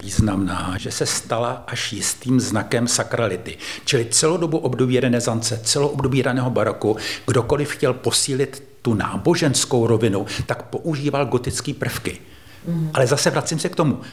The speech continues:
Speaker 1: To byl požadavek na Santiniho, ale on měl doma toho kameníka, takže rozuměl těm kamenickým věcem,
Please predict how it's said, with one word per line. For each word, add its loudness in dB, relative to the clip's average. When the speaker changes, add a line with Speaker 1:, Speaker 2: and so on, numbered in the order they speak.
Speaker 1:
To 0
byl 4
požadavek 0
na -2
Santiniho, 0
ale -2
on 2
měl 2
doma 2
toho 2
kameníka, -4
takže 0
rozuměl 0
těm 0
kamenickým 0
věcem, 2